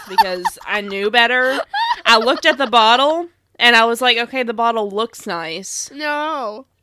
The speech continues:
Speaker 1: I'll try it."
Speaker 2: Oh, no.
Speaker 1: And I, I sliced myself two slices of a lime, uh, to, just in case, and
Speaker 2: Mm-hmm.
Speaker 1: I'm gonna be using both of 'em.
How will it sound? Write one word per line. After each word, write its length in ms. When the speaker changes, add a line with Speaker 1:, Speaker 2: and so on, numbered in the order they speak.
Speaker 1:
I'll 200
try 360
it." 380
Speaker 2:
Oh, 720
no. 60
Speaker 1:
And 440
I, 420
I 280
sliced 680
myself 500
two 280
slices 540
of 120
a 40
lime, 560
uh, 180
to, 360
just 380
in 140
case, 420
and 140
Speaker 2:
Mm-hmm. 180
Speaker 1:
I'm 320
gonna 220
be 80
using 320
both 180
of 140
'em. 160